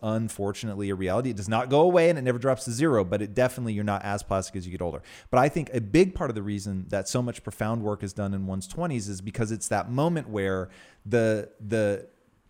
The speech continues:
notions that you've been fucking around with are now beginning to congeal in useful wisdom, and you have the skill set with which to deploy them. So you've learned all this shit. It's coming together in your head. Your brain is finally developed at the age of twenty-five.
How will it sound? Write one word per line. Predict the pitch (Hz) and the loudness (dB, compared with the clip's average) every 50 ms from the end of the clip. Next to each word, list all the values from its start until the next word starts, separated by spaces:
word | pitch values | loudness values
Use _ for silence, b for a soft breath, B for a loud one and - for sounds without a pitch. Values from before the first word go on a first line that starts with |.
| _ _ _ _ _ _ _ _ | _ _ _ _ _ _ _ _
notions | 117 117 113 120 123 131 147 175 196 185 - 185 170 160 127 | -8 -4 -2 2 4 6 8 8 6 4 2 -4 -4 -2 -2
that | 139 | -4
you've | 135 131 127 117 | -2 -2 -2 -2
been | 123 120 | -2 -4
fucking | 117 - 123 113 - 110 | -2 -4 -6 -6 -4 -4
around | 107 104 104 104 101 90 | -2 -2 -2 -2 -2 -2
with | 92 92 85 - | -4 -4 -4 -4
are | 110 | -4
now | 104 104 107 113 127 | -2 0 0 0 0
beginning | 123 127 113 123 120 120 117 113 | 0 0 -2 -2 -2 -2 -4 -6
to | 101 113 | -8 -8
congeal | 104 - 104 101 90 90 101 110 107 107 104 - | -6 -6 -6 -6 -6 -4 -4 -2 0 -2 -2 -4
in | 104 101 101 | -4 -6 -4
useful | 98 107 117 123 123 - - 127 110 | -2 -2 -2 -2 -2 -4 -4 -4 -4
wisdom, | 95 87 95 98 107 110 123 151 170 175 | -4 -2 -2 -2 -2 -2 -4 -4 -4 -4
and | - 104 | -6 -4
you | 107 107 107 | -2 -2 -2
have | 110 113 104 | -2 -2 -2
the | 95 104 | -4 -4
skill | - - - - 156 180 190 | -4 -6 -2 0 0 0 0
set | 180 - 160 135 | 0 0 0 0
with | 107 117 104 | 0 -2 -4
which | 110 117 113 - | -4 -4 -4 -4
to | - 113 | -6 -6
deploy | 95 101 90 - - - 110 107 95 | -6 -6 -8 -8 -8 -4 -4 -4 -4
them. | 90 - - - - _ _ b b b b b b b | -4 -8 -12 -16 -18 _ _ b b b b b b b
So | - - 139 123 117 113 110 101 b b b b | 2 6 6 8 8 6 4 2 b b b b
you've | b 110 120 110 110 | b -2 -2 0 4
learned | 123 143 170 208 220 | 6 6 6 8 8
all | 220 196 165 | 6 6 6
this | 143 127 | 4 0
shit. | - - - 110 104 104 - - | 0 -2 0 0 0 0 -2 -4
It's | - 107 - | -8 -8 -4
coming | - - 160 175 202 | -2 0 0 0 0
together | 175 147 156 143 131 131 | 0 0 0 0 0 0
in | 123 | -2
your | 120 113 | -2 -2
head. | 104 107 101 98 98 | 0 0 0 0 -2
Your | 101 98 | -4 -2
brain | 92 123 139 160 | 0 0 0 2
is | 180 175 | 0 -2
finally | 180 - 143 135 135 127 127 123 120 | -2 -4 -6 -6 -4 -4 -2 -2 -2
developed | 107 110 101 101 101 104 104 101 98 - | -2 -4 -2 0 2 2 2 0 -2 -4
at | 98 | -8
the | 104 104 95 | -6 -4 -2
age | 98 98 98 90 | -2 -2 -4 -6
of | 98 - | -10 -14
twenty-five. | - - 104 101 98 95 - 95 92 90 90 90 87 | -8 -8 -6 -4 -6 -4 -4 -2 -2 0 -2 -2 -4